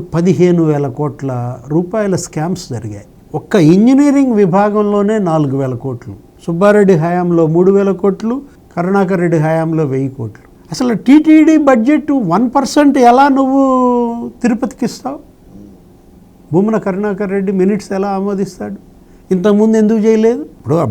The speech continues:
బడ్జెట్ నాలుగు వేల కోట్ల ఎంతో ఉంటుంది తిరుమల తిరుపతి దేవస్థానం, దానిలో వన్ పర్సెంట్ నువ్వు తిరుపతికి ఇచ్చావంటే గతంలో ఉన్న బోర్డులు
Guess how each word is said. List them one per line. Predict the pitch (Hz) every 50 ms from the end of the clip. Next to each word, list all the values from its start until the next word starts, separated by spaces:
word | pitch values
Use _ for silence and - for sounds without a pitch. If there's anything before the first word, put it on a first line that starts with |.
| 101 123
బడ్జెట్ | 151 160 160 233 254 233 254 226
నాలుగు | 214 202 208 208 208
వేల | 214 220 214 208 185
కోట్ల | 214 226 214 - 269 277 262 247
ఎంతో | 226 247 240 220 214
ఉంటుంది | 226 214 240 254 226 208 190
తిరుమల | 180 220 233 233 233 220
తిరుపతి | 196 214 226 220 208 226 196 196
దేవస్థానం, | 165 185 196 202 202 196 - - - 180 160 156 143 139 151 175 196 214 208 147
దానిలో | 165 196 233 254 262 277 277 247 240
వన్ | 233 233 196 -
పర్సెంట్ | 233 214 - - 277 269
నువ్వు | 262 240 226 196 160 170
తిరుపతికి | 190 214 208 247 233 - 214 214 208
ఇచ్చావంటే | - - - 220 220 202 170 147 139 131 139 151 139 123 113 117 139 190 226 269 - - _ - - _ _ _ - - - -
గతంలో | 165 185 175 262 262 262 262 262 247 247
ఉన్న | 240 240
బోర్డులు | 202 180 208 233 226 202 254 240